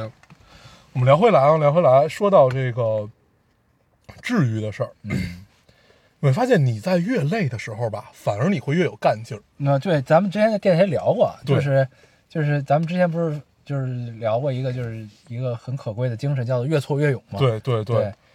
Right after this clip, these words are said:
Speaker 2: 就是，就是你，你总带着一种就是特别，特别悲壮的情绪，
Speaker 1: 对，
Speaker 2: 对吧？
Speaker 1: 就是，
Speaker 2: 就带着悲壮的情绪，
Speaker 1: 嗯。
Speaker 2: 觉得操，我到底还有多少潜力能发挥？
Speaker 1: 嗯。
Speaker 2: 还有多少潜能能激发出来？就这种感觉。
Speaker 1: 对。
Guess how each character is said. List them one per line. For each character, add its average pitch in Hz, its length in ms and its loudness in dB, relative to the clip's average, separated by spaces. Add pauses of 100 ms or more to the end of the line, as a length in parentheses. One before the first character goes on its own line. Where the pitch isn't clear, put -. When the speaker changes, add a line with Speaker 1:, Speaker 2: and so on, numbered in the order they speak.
(220)
Speaker 2:
就 165 120 -4
是， 143 260 0
就 160 180 -4
是 147 80 0
你， 139 200 -2
你 147 220 -4
总 151 240 0
带 175 180 4
着 151 80 2
一 151 80 2
种 127 200 0
就 143 80 -4
是 143 40 -2
特 147 80 -6
别， 143 240 2 (380)
特 - 80 -6
别 165 120 6
悲 247 220 2
壮 202 240 6
的 107 80 -6
情 104 240 -10
绪， 107 240 -10
Speaker 1:
对， 151 200 2 (240)
Speaker 2:
对 160 120 2
吧？ 151 140 8
Speaker 1:
就 135 60 -2
是， 123 60 -2
Speaker 2:
就 170 80 2
带 185 140 8
着 120 120 6
悲 240 120 6
壮 226 160 8
的 151 60 4
情 147 240 -2
绪， 185 80 -2
Speaker 1:
嗯。 147 80 0
Speaker 2:
觉 135 160 4
得 147 140 0
操， 135 240 -4
我 110 200 -2 (140)
到 143 160 2
底 113 100 -6
还 143 340 2
有 117 120 -6
多 165 100 2
少 190 80 10
潜 185 240 6
力 165 120 -2
能 170 120 2
发 185 160 6
挥？ 190 240 6
Speaker 1:
嗯。 127 320 -2
Speaker 2:
还 160 80 2
有 170 60 4
多 180 80 8
少 196 80 10
潜 151 180 4
能 165 140 2
能 175 100 0
激 190 140 -2
发 180 140 6
出 160 100 0
来？ 123 160 0
就 151 80 -4
这 175 80 2
种 147 100 2
感 113 160 -4
觉。 90 120 -16
Speaker 1:
对。 120 200 0